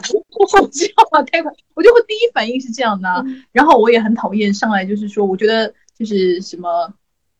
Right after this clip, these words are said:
Speaker 1: 嗯，呃，认识一下啊，就是我，我对你特别有兴趣啊。我就想说：“你是谁啊？对我有兴趣？”<laughs> 我兴趣太多了，你知道就很烦。我就想说，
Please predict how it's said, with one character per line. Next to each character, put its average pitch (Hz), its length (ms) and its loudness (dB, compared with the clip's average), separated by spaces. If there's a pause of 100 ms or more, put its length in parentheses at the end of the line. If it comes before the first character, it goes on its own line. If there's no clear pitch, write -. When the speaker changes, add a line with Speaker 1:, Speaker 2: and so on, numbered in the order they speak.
(200)
Speaker 1:
嗯， 180 580 -8 (420)
呃， 190 180 -2
认 277 180 6
识 247 140 0
一 240 40 4
下 247 160 6
啊， 214 320 10
就 214 140 -2
是 208 460 2
我， 202 160 4
我 202 100 2
对 285 100 4
你 233 60 4
特 277 80 4
别 262 80 4
有 208 60 6
兴 240 260 4
趣 233 260 2
啊。 208 240 10
我 294 80 6
就 554 60 6
想 587 60 0
说 587 100 8 (160)
：“你 - 60 6
是 - 80 -2
谁 - 340 6
啊？ 415 80 10 (160)
对 508 140 6
我 - 60 6
有 415 180 6
兴 330 80 -6 (160)
趣？” 415 80 2 (180)
<laughs> - 160 -10
我 339 60 0
兴 - 80 -8
趣 466 60 4
太 494 200 -2
多 523 160 4
了， 370 80 0
你 277 60 -2
知 392 40 -4
道 427 40 2 (100)
就 453 100 -2
很 233 240 -4
烦。 226 200 -2 (280)
我 349 80 2
就 453 100 2
想 226 140 -8
说， 330 220 -2